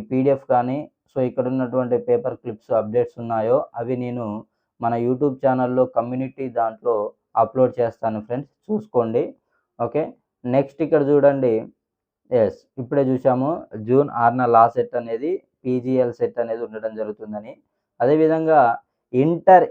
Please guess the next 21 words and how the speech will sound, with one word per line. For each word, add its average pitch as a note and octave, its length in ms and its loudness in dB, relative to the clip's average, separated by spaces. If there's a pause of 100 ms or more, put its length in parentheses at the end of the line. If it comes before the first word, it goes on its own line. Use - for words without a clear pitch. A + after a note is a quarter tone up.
(140)
ఇంగ్లీష్ E3+ 360 0 (100)
పేపర్లో D3 540 2 (160)
మార్పులు, A#2 500 2 (480)
అంటే D3+ 240 2 (460)
పరీక్షలకు F3 720 4 (420)
నెల C#3 180 2 (140)
రోజులే D#3+ 420 2 (140)
సమయం C3 340 -4
అన్నమాట. G2 340 -12 (320)
ఆందోళనలో E3+ 600 6 (140)
ఇంటర్ D#3 340 0
విద్యార్థులు, D3+ 580 2 (180)
ప్రభుత్వ D3 380 2 (140)
కాలేజీల C#3+ 580 0 (560)
విద్యార్థులకు D3 720 2 (120)
తీవ్ర C3+ 220 2 (140)
నష్టం, D3 320 -6 (400)
ఇంటర్ E3 360 2 (120)
బోర్డు D#3+ 280 0
తీరుపై D3+ 460 0 (120)
విమర్శలు, A2+ 580 -4